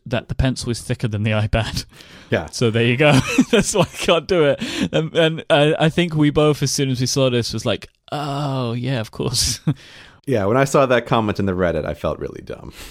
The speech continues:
Speaker 1: Yeah. I, I would like to see there still be, like, a, a place to put it in the case.
Speaker 2: Yeah, yeah. Looking at the pictures of their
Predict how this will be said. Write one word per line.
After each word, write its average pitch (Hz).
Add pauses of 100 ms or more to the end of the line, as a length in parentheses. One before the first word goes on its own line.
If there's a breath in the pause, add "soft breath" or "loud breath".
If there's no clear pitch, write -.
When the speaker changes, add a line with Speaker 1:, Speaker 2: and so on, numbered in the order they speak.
(320 loud breath)
Speaker 1:
Yeah. - (440 loud breath)
I, 175
I 190
would 190
like 220
to -
see 175
there 139
still 139
be, 120
like, 113
a, 110
a 123
place 120
to -
put 123
it -
in 117
the 104
case. - (1000 loud breath)
Speaker 2:
Yeah, 120
yeah. 92 (580)
Looking 156
at 139
the 117
pictures 101
of 87 (420)
their 90